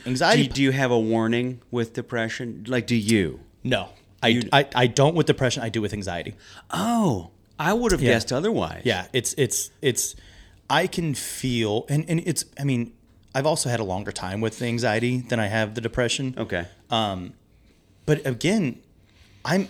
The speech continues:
Speaker 1: I'm this very positive guy that lives a really good life. I just have these two things that have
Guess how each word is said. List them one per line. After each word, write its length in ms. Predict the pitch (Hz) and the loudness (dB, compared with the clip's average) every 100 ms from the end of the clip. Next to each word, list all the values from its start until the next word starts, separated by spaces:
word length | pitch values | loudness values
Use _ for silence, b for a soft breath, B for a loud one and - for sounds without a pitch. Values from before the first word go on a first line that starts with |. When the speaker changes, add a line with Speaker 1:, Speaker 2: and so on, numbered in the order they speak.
| - | -2
Speaker 1:
I'm 180 | 165 233 | 0 0
this 120 | 143 | 0
very 320 | 110 104 120 | -2 0 0
positive 500 | 113 98 107 104 95 | -2 -2 -2 -2 -6
guy 420 | - 92 104 85 - - | -6 -4 -4 -6 -14 -6
that 240 | 123 110 | -4 -4
lives 240 | 101 151 139 | -2 0 0
a 60 | |
really 300 | 95 95 107 | -2 -2 -2
good 160 | 113 101 | -2 -4
life. 460 | 85 85 170 - - b b b _ | -6 -6 -8 -10 -16 b b b _
I 120 | - | -4
just 240 | 208 180 - | 0 0 0
have 360 | 104 113 135 | 0 0 0
these 200 | 98 90 | -2 -6
two 260 | - - 110 | -4 -2 -4
things 420 | - 110 131 110 | -2 -2 -2 -2
that 100 | - | -6
have 380 | 110 101 92 - | -4 -4 -4 -10